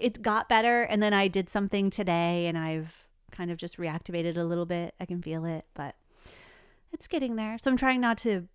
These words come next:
bother my wrist a whole lot with anything. I'm trying to focus on moves that won't, that I don't have to flex my wrist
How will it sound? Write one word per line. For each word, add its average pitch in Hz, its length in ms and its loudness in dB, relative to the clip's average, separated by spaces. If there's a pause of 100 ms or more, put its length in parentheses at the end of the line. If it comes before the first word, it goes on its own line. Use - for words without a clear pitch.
(180)
bother 185 280 2
my 180 120 2
wrist 170 280 -2
a 175 60 -2
whole 170 160 -2
lot 160 260 -4
with 165 220 -6 (240)
anything. 208 480 -4
I'm 202 100 -2
trying 160 220 -6
to 160 140 -6 (140)
focus 170 440 -6
on 151 160 -4
moves 160 240 -6
that - 160 -8
won't, 147 260 -8 (680)
that 170 120 -4
I 156 80 -2
don't 160 180 -6
have 175 120 -8
to - 80 -14
flex - 420 -10
my 196 120 -4
wrist 202 400 -6